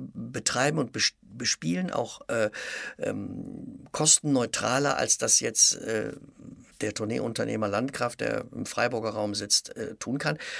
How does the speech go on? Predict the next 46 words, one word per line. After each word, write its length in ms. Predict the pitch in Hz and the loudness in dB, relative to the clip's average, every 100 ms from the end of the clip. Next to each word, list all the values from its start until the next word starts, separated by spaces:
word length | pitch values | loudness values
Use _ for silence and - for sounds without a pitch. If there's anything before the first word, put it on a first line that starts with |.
| - - | -6 -4
Also 280 | - 127 143 | 2 4 4
haben 240 | - 131 147 | 2 2 4
wir 80 | |
das 200 | 147 143 | 6 6
eher 360 | - - - 139 | 4 2 2 4
vor 300 | - - 127 | 2 0 2
der 240 | 110 113 - | 2 0 -2
Schließung 420 | - 113 110 101 | -6 0 2 2
bewahrt. 380 | 101 - - - | -4 -6 -8 -4
Das 160 | 98 - | -2 0
Theater 360 | 117 131 131 | 2 2 0
am 160 | 113 107 | 0 -2
Dom, 400 | 107 127 170 208 - - - - | 2 4 4 2 -2 -10 -14 -2
äh, 280 | 135 123 - | 2 2 0
habe 200 | - 127 | 0 0
ich 140 | 131 - | 0 0
durch 200 | 120 - | -2 -2
den 160 | 120 | -4
Tod 240 | - 131 127 | 0 -2 2
meiner 200 | 117 110 | 2 2
Mutter 280 | 110 127 113 | 2 0 0
quasi 300 | - 113 104 | 0 0 0
geerbt. 640 | 101 98 107 160 - - - | 0 2 4 2 0 -8 -4
Das 160 | 113 | -2
kam 180 | - 110 | 0 0
als 160 | 104 - | 0 -2
drittes 380 | 104 - 143 | -2 2 2
dann 140 | - 143 | 2 2
hinzu. 500 | 147 147 156 180 269 - | 2 2 2 2 0 -2
Das 160 | 110 - - 82 - - - | -4 -4 -2 -4 -2 -2 -2
<laughs> 560 | - - - - - - | -2 -4 -4 -6 -8 2
und 340 | 139 135 131 | 6 6 6
die, 220 | 131 123 120 - | 4 6 2 0
äh, 140 | - 113 | -2 -2
Komödie 400 | - 123 143 143 | 2 4 4 4
im 140 | 117 | 2
Bayerischen 420 | 120 120 123 113 | 2 2 0 -2
Hof 440 | 98 120 160 180 - | 0 4 4 2 -4
hatte 300 | - 131 139 | -2 0 0
ja 320 | 127 127 123 | 2 2 2
mit 380 | 120 113 - - | 2 -2 -4 -6
dem 340 | 113 104 101 101 | -2 0 -2 0
Mitinhaber 800 | 135 139 131 123 123 123 123 117 | -2 0 -2 0 0 2 0 0
eine, 500 | 104 101 98 95 - | -2 0 0 0 -2
eine 180 | - 95 | -4 2
Skandalgeschichte, 1120 | 90 - 101 101 107 147 147 - 151 - 143 | 2 2 0 2 2 2 2 0 0 0 0